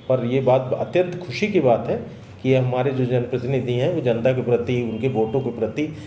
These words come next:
अपनी दायित्व का निर्वहन कर रहे हैं और विकास की लड़ाई लड़ रहे हैं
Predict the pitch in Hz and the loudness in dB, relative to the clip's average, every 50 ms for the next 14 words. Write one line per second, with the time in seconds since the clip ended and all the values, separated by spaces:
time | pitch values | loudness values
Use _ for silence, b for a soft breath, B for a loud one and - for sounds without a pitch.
0 | B B B - 98 98 - 120 131 127 127 123 117 110 107 101 95 95 95 95 | B B B -4 -4 -4 -2 0 2 2 2 2 0 -2 -2 -2 -2 -4 -2 0
1 | 113 113 123 131 127 127 123 - 127 123 117 110 98 101 110 110 139 139 127 123 | 2 2 2 2 0 -2 -2 0 0 2 2 2 0 0 0 0 0 0 2 0
2 | 110 92 - 90 95 92 160 190 - B B B B - - 107 110 107 110 113 | 0 0 0 -4 -4 -4 -6 -8 -10 B B B B -6 0 0 2 2 2 2
3 | 113 110 117 123 127 - - 123 110 98 92 95 110 123 127 131 120 - 139 160 | 4 4 4 2 0 -2 -2 0 2 2 2 2 2 2 2 2 2 2 -2 -4
4 | 185 - - - | -4 -4 -8 -12